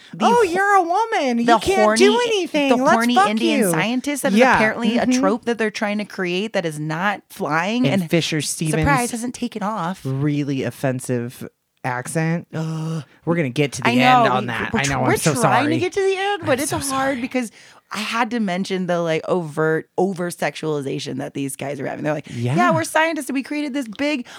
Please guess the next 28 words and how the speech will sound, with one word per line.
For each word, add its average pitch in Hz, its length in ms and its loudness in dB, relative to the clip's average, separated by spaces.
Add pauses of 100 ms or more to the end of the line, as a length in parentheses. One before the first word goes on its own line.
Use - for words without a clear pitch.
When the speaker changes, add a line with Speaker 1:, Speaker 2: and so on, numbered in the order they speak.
Speaker 1:
amazing 294 540 0
robot, 262 440 2
also 220 440 2
pussy." 143 680 -6 (340)
And - 100 -8
you're 185 100 -2
like, 185 260 0
"Maybe 240 320 0
you 302 120 0
should 262 180 -4
have 220 100 0
invented 170 340 0
a 147 40 0
robo 147 340 -4
pussy. 147 420 -8
You 160 120 -4
seem 233 200 0
to - 80 -4
be 190 80 -4
smart. 131 400 -6
Maybe 170 240 -4
you 160 140 -4
can 160 160 -4
do 143 120 -2
that - 180 -4
for - 80 -8
yourself." - 420 -8 (260)
Ugh, 196 220 0